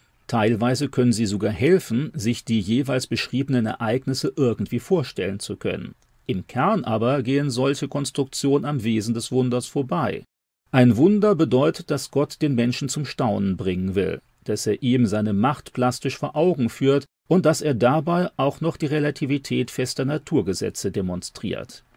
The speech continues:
Wunder zeigen deutlich, dass Jesus mehr war als ein normaler Mensch.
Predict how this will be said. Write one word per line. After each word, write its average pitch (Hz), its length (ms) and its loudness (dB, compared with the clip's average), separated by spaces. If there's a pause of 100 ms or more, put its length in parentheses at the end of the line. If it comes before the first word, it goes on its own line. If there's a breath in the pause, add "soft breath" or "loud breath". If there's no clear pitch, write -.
(340)
Wunder 120 420 6
zeigen 131 460 -4
deutlich, 143 560 2
dass 101 180 -8
Jesus 110 320 -2
mehr 120 380 4
war 95 140 0
als 101 180 -6
ein 110 160 -2
normaler 113 500 2
Mensch. - 520 -6